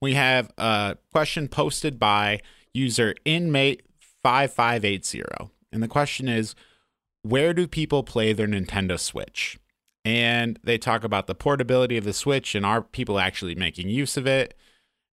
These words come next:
And then they go on to make some other comments that are about where do people play it and does anybody pull this out at social gatherings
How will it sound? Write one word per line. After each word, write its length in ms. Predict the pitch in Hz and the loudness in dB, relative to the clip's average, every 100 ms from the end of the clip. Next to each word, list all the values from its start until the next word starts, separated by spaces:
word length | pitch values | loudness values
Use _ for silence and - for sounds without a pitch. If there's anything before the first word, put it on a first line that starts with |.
| _ | _
And 240 | 101 101 101 | -2 0 0
then 140 | 104 | -2
they 120 | 98 | -2
go 240 | 92 104 104 | -2 0 0
on 280 | 95 98 95 | 0 -2 -4
to 100 | 98 | -6
make 180 | 85 - | -8 -6
some 160 | 104 | -4
other 240 | 104 104 98 | -4 -4 -4
comments 680 | - 98 104 101 107 - - | -4 -2 -2 -2 -4 -8 -8
that 300 | 76 71 - _ _ _ _ _ _ - | -4 -4 -6 _ _ _ _ _ _ -12
are 240 | - 67 | -8 -6
about 400 | 87 85 78 - _ _ _ _ | -4 -2 -2 -4 _ _ _ _
where 240 | 98 101 98 | -2 -2 0
do 140 | 95 | -4
people 320 | - 107 87 | -4 -4 -6
play 360 | - 117 110 107 | -4 -2 0 2
it 160 | 110 - | -2 -2
and 300 | 90 85 87 | -4 -2 -4
does 120 | 90 | -4
anybody 480 | 98 101 98 95 92 | -2 -2 -2 -2 -2
pull 240 | - 98 | -2 -4
this 180 | 98 92 | -2 -2
out 120 | 95 | -2
at 100 | 90 | -2
social 380 | - 139 131 139 | -2 -2 -2 -4
gatherings 920 | 123 127 127 127 123 123 127 131 - | 0 2 2 0 -2 -4 -4 -6 -8